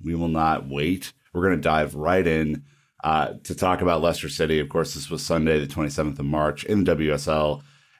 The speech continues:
at the King Power, which is nice. Uh, scoreline, Leicester nil, Chelsea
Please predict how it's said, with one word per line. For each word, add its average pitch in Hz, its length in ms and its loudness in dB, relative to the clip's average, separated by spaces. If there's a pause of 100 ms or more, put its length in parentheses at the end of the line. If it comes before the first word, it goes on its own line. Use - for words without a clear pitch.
at 107 180 0
the 117 60 -6
King 156 320 0
Power, 76 360 0
which 67 200 -10
is - 120 -10
nice. 85 500 0 (380)
Uh, 85 220 2
scoreline, 90 720 2
Leicester 82 560 0 (180)
nil, 78 540 0 (100)
Chelsea 85 640 -2